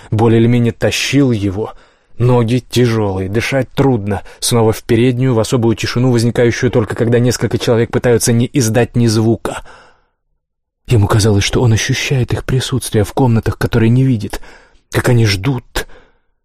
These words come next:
Лестница вниз, голая лампочка, Ленард у выключателя, темнота, быстрые крадущиеся шаги наверху. На этот раз он не смотрел в сторону лампочки перед тем, как она погасла, и поэтому больше и лучше видел в слабом свете, просачивавшемся внутрь,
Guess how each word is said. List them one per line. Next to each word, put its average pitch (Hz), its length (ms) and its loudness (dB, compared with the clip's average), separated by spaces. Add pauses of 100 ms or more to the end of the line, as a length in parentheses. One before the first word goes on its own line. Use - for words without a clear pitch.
(680)
Лестница 107 500 -2
вниз, 113 380 0 (180)
голая 104 380 2
лампочка, 117 640 -2
Ленард 117 480 2
у 139 80 2
выключателя, 107 720 -2 (280)
темнота, 117 640 -2 (500)
быстрые 131 480 0
крадущиеся 117 600 0
шаги 120 320 0
наверху. 107 560 0 (240)
На 117 60 2
этот 113 200 0
раз 120 220 0
он 117 160 2
не 107 60 2
смотрел 113 360 0
в 95 60 -4
сторону 107 300 0
лампочки 117 420 -2
перед 110 240 0
тем, 107 160 -2
как - 160 -4
она 107 100 2
погасла, 117 460 0
и 101 40 2
поэтому 113 320 0
больше 117 340 0
и - 100 -2
лучше 120 300 2
видел 117 260 2
в 104 60 -4
слабом 110 340 0
свете, 123 340 0
просачивавшемся 113 800 0
внутрь, 120 400 0